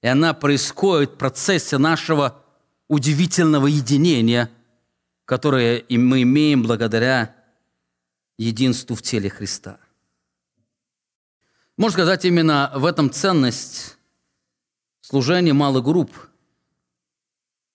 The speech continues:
где мы касаемся услышанного слова. Это не просто время, чтобы вспомнить.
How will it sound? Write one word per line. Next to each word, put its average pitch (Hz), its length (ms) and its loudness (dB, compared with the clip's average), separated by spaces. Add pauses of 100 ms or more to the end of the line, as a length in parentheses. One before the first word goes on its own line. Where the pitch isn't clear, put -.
где 127 120 0
мы 151 140 2
касаемся 139 640 0
услышанного 123 600 0
слова. 107 340 -8 (2750)
Это 170 200 0
не 185 80 2
просто 202 380 -2
время, 170 400 2
чтобы 165 300 0
вспомнить. - 680 -4